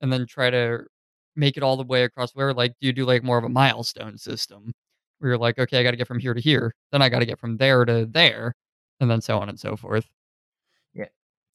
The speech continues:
Speaker 2: You know, Arnold Schwarzenegger said, you know, "Without a vision, you're just wandering through life."
Speaker 1: Mm-hmm.
Speaker 2: So, so everybody that's listening to this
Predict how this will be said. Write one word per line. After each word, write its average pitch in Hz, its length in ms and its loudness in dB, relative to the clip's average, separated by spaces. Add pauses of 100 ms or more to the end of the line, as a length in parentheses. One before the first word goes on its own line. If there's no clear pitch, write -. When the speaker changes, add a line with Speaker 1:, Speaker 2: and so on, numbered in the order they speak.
(260)
Speaker 2:
You 160 80 -12
know, 110 220 -12 (1080)
Arnold 156 220 6
Schwarzenegger 127 540 0
said, 120 240 -4
you 120 80 -10
know, 113 120 -8
"Without 143 280 4
a 131 40 6
vision, 120 280 2
you're 113 100 -2
just 110 140 -10
wandering 110 520 -4
through 101 180 -16
life." 90 380 -10 (220)
Speaker 1:
Mm-hmm. 113 220 -2 (140)
Speaker 2:
So, 135 340 2
so 147 140 -2
everybody 156 560 2
that's - 200 -18
listening 127 360 -2
to 113 60 -4
this 110 340 -8